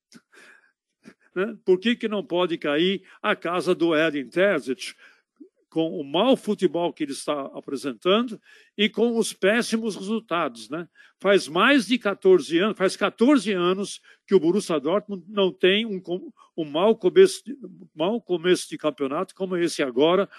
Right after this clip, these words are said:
onde ele tá, onde tá em oitavo lugar, é isso? Não, em nono lugar,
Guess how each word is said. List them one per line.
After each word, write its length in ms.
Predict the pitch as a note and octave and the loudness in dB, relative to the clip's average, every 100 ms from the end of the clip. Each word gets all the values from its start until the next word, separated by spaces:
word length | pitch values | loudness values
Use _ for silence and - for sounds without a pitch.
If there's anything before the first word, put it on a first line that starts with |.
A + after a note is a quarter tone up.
| - - - | -20 -12 -2
onde 160 | D3+ | 2
ele 120 | E3+ | 2
tá, 360 | D3+ - D#3+ D3 | 2 -2 -2 4
onde 220 | E3+ A3 | 4 4
tá 160 | A3+ F3+ | 2 -2
em 80 | E3+ | 2
oitavo 480 | D#3 - F#3 G3 E3 | 2 2 2 2 2
lugar, 560 | C#3+ C3 F3 G#3 G#3+ _ _ _ _ _ - | 2 2 0 0 -4 _ _ _ _ _ -6
é 120 | D3+ | -2
isso? 280 | G3 - D#3 | 0 -2 0
Não, 200 | E3 E3+ | 2 4
em 120 | A#3 | 4
nono 480 | A3+ F3+ A3+ C4+ G3+ | 8 12 12 12 8
lugar, 460 | D3 C3+ D3 F#3 | 4 0 -2 -4